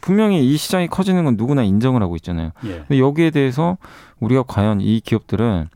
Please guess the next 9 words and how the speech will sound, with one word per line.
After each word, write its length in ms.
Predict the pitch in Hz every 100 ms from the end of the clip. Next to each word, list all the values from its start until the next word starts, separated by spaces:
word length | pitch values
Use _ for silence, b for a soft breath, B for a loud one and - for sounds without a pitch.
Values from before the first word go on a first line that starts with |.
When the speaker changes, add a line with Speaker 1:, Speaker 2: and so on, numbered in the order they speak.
| B B B B
Speaker 1:
단순히 360 | - 135 143 131
비싸다고만 580 | - - 170 160 135 110
할 80 |
수 120 | 127 -
있냐 200 | 87 101
이거죠. 320 | 87 82 - - B -
그 140 | 160
안에는 340 | 131 156 160
분명히 640 | 127 117 131 135 147 117